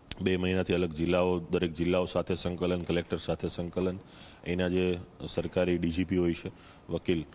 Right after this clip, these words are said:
એમની સાથે સંકલન કરીને દરેક કેસોની યાદી તૈયાર કરીને આ કેસ પરત ખેંચવાનો સરકારે નિર્ણય જાહેર કર્યો છે. અને એમાં, અ, સી એમ ઓ દ્વારા ગઈકાલે માહિતી દિનેશભાઈ બાંભણિયાને આપવામાં આવી છે.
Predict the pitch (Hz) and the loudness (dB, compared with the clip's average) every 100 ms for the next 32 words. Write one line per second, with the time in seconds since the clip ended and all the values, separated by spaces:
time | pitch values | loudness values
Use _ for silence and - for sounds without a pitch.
0 | - - 90 92 90 82 95 - 90 90 | -20 -10 -4 -2 0 0 0 -2 -2 0
1 | 92 87 90 90 87 87 90 - 87 92 | 0 0 0 0 0 0 0 -2 -2 0
2 | 90 85 85 90 87 90 85 90 90 87 | 0 0 2 0 2 0 0 -2 0 0
3 | 87 80 90 - 92 87 - 87 - 92 | -2 -2 -2 -2 -2 -2 -2 -4 -2 -2
4 | 90 82 - 87 85 82 90 87 87 87 | -2 -4 0 0 0 0 0 2 0 -2
5 | - 92 - - - - - - - - | -4 -4 -6 -12 -16 -16 -16 -16 -16 -4
6 | 87 90 101 104 107 - - - - 82 | 0 2 2 2 0 -6 -20 -20 -6 -4
7 | - 92 98 98 95 95 90 92 90 95 | 0 2 2 2 2 2 2 0 2 2
8 | 92 90 90 85 82 87 87 85 87 82 | 2 0 -2 -4 -2 -2 -4 -4 -4 -2
9 | 85 82 82 87 87 85 80 - 85 85 | -2 -2 -2 -2 -2 -4 -6 -4 -2 0
10 | 95 90 | -2 -4